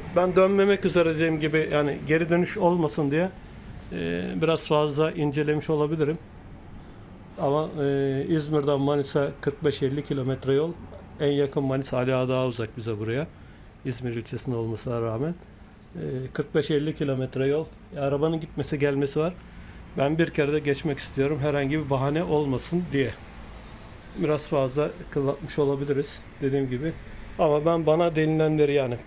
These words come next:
prosedürüne uygun olarak her şeyi yapmaya çalıştım. Hayırlısı olsun. Yani bu şekliyle bile karavan gibi oldu. Pikniğe gitsek gidilir. Detaylı videolar için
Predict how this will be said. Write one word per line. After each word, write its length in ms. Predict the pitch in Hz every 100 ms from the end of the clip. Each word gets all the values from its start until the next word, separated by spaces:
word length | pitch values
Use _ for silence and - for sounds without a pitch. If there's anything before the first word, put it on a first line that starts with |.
| -
prosedürüne 560 | 170 - 156 160 165
uygun 260 | 180 165 165
olarak 320 | 147 143 180 -
her 140 | 170
şeyi 220 | 123 160
yapmaya 360 | 147 147 139 143
çalıştım. 440 | - 117 - 175 165 - - - - - - - -
Hayırlısı 440 | 156 165 165 -
olsun. 280 | 151 - 175 - - - - - - - - - - - -
Yani 240 | 147 143
bu 80 | 165
şekliyle 500 | - 170 - 160 170
bile 200 | 156 156
karavan 440 | 165 147 156 160 165
gibi 180 | 143
oldu. 200 | 151 147 135
Pikniğe 340 | 135 - 143 143
gitsek 400 | 127 - 160 -
gidilir. 360 | 127 123 113 - - - - - - - - - - - - - - - - - - - -
Detaylı 540 | 156 151 160 151 160
videolar 360 | 160 151 143 139
için 240 | - 180